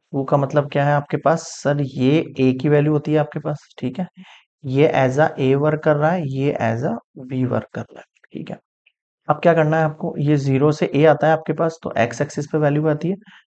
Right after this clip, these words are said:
तो X axis पे ज़ीरो ए हो जाएगा X का मान।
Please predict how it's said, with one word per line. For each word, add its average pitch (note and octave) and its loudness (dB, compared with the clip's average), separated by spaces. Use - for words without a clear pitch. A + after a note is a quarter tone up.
तो D3+ 0
X A#2+ 0
axis - -10
पे F3 0
ज़ीरो B2+ 0
ए C3 0
हो C#3 0
जाएगा C3 -2
X A2+ -6
का C#3+ -6
मान। E3 -2